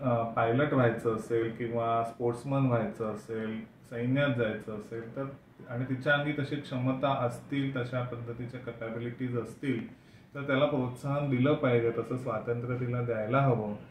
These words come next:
किंवा एखाद्या मुलाला शेफ बनायचं असेल, तरीसुद्धा तशी संधी किंवा तसं स्वातंत्र्य त्याला दिलं पाहिजे. थोडक्यात, जे पुरुषत्वाच्या आणि स्त्रीत्वाच्या ज्या,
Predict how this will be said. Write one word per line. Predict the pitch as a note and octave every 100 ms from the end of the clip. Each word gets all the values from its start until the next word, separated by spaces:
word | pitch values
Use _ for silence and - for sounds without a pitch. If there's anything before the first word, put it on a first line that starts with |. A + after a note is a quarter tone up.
| - -
किंवा | C3 C#3 D3+
एखाद्या | C#3+ C#3 C#3+
मुलाला | C#3 C#3 D3 -
शेफ | E3 F3 F3 C3+
बनायचं | B2+ A#2+ A2+ A2 A2
असेल, | - A#2+ B2
तरीसुद्धा | B2 C3 C#3 C3+ A#2+ C#3+ D#3 F3 - -
तशी | C3 - C#3
संधी | C3+ B2 B2 C3
किंवा | C3 C3 B2
तसं | A#2+ B2+ C3
स्वातंत्र्य | B2+ A#2 - B2 B2+ B2+
त्याला | A#2+ B2+
दिलं | B2 A#2+ C3+
पाहिजे. | C3 A2 G2+ G#2+ A2 - - - - - -
थोडक्यात, | A#2+ A#2+ D3+ D#3+ - - C3
जे | B2 C#3
पुरुषत्वाच्या | - - - B2 B2 D#3 D3+ D3 C#3 B2+ D3
आणि | C#3 C#3
स्त्रीत्वाच्या | - B2+ C3+ C#3 C3+ B2+ C3
ज्या, | B2+ C3+ C3+ C#3 -